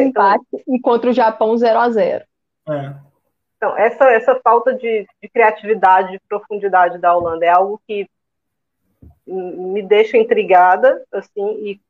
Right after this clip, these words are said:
Speaker 1: com essas baixas me deixa mais intrigada ainda. Um, uma quantidade de falhas no meio de campo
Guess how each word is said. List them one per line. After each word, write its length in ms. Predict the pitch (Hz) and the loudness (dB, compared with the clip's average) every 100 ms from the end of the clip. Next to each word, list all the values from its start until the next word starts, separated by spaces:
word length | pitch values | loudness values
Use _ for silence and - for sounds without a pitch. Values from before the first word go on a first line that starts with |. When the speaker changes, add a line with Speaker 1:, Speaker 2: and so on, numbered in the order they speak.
| _ | _
Speaker 1:
com 240 | - 214 220 | -2 0 0
essas 320 | 214 208 185 | 0 -2 0
baixas 400 | 190 180 180 190 | 2 2 0 -8
me 120 | 190 | -6
deixa 280 | 190 190 208 | -6 -6 -4
mais 380 | 190 202 233 233 | 0 2 0 -4
intrigada 580 | 233 208 185 185 175 | -6 -4 0 0 0
ainda. 400 | 175 170 185 226 240 _ _ _ _ - | -6 -6 -8 -8 -8 _ _ _ _ -14
Um, 200 | 208 - _ | -12 -14 _
uma 380 | - - 214 226 | -20 -14 -6 0
quantidade 500 | 233 233 214 220 220 - | 0 0 2 2 0 -16
de 100 | 233 - | -20 0
falhas 420 | 226 240 233 208 | 4 4 2 -2
no 160 | 202 190 | -2 -4
meio 220 | 190 190 | -2 -4
de 80 | 180 | -6
campo 340 | - 196 196 | -6 -6 -6